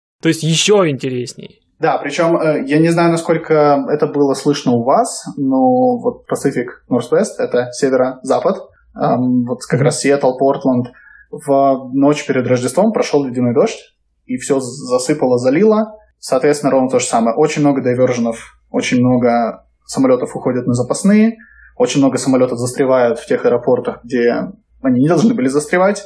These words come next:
Speaker 2: Там же застревают и сотрудники, экипажи этих рейсов. А все время, которое ты находишься на работе, это твое дежурство,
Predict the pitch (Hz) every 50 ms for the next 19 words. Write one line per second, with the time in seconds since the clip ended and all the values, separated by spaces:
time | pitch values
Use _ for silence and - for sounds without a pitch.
0 | - - - 151 147 135 131 123 127 123 - 147 131 123 127 127 123 123 123 123
1 | - - - 131 135 127 127 - 123 120 123 127 123 139 147 147 196 226 202 -
2 | - - _ _ - - 147 147 160 151 151 131 127 131 143 180 226 262 - 170
3 | 165 175 170 175 180 175 180 180 - 185 180 - - - - - - - - -
4 | - 131 - - - 165 165 165 160 156 151 135 117 - - - - 127 120 120
5 | 117 - 123 123 - 143 123 123 113 - 117 117 117 131 131 175 240 285 - 151
6 | 143 143 156 147 - 127 127 131 135 143 143 139 135 123 - - - - 160 151
7 | 131 123 123 - - - 117 - - _